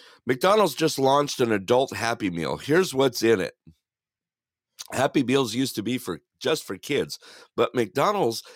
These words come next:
new adult Happy Meal, I throw that out there again, new Happy Meal, <laughs> uh, has changed the rules.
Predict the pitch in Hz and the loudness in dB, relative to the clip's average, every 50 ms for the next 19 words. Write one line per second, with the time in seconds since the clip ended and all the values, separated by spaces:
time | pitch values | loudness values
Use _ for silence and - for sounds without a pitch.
0 | - _ _ 90 98 110 127 156 247 339 359 359 156 139 131 123 127 139 156 185 | -20 _ _ -8 -6 -4 -2 0 2 4 6 6 6 6 4 4 4 4 2 2
1 | - - 117 113 107 143 151 170 160 - 127 147 165 185 - 120 101 92 85 85 | 0 0 -2 0 2 2 0 0 0 -2 -4 -6 -6 -4 -4 -4 -6 -4 -4 -6
2 | 80 73 78 85 - _ - - - - _ _ 82 85 85 82 - - 98 98 | -6 -6 -6 -8 -10 _ -20 -20 -20 -20 _ _ -2 -2 -2 -2 -2 0 0 2
3 | 95 95 92 85 85 85 82 - 82 76 73 71 78 117 127 90 82 107 - - | 2 2 2 2 0 -2 -2 -2 -4 -4 -4 -4 -2 0 0 0 -2 -4 -8 -14
4 | - - - _ _ - 95 131 214 320 349 339 302 151 147 143 143 143 147 156 | -18 -20 -20 _ _ -6 -2 2 4 4 6 6 8 8 6 6 6 4 2 0
5 | 165 170 - - 117 101 92 92 90 87 90 110 101 92 - - - 147 113 - | 0 -2 -2 -2 -2 -2 0 0 0 2 2 0 0 -4 -8 -10 -12 -12 -14 -14
6 | - - - - - - - - _ - 123 113 110 107 107 107 104 104 104 104 | -18 -20 -20 -20 -20 -20 -20 -18 _ -2 0 2 2 2 2 2 2 2 0 0
7 | 101 - - - 113 110 101 - - - - - 160 180 185 185 160 - - - | -2 -4 -8 -6 -4 -4 -4 -4 -6 -8 -6 -4 -2 -2 -2 -4 -6 -6 -4 -2
8 | 98 92 87 92 117 139 147 101 80 53 50 - - - - | -2 -2 -2 0 0 2 2 2 0 0 -4 -8 -12 -14 -16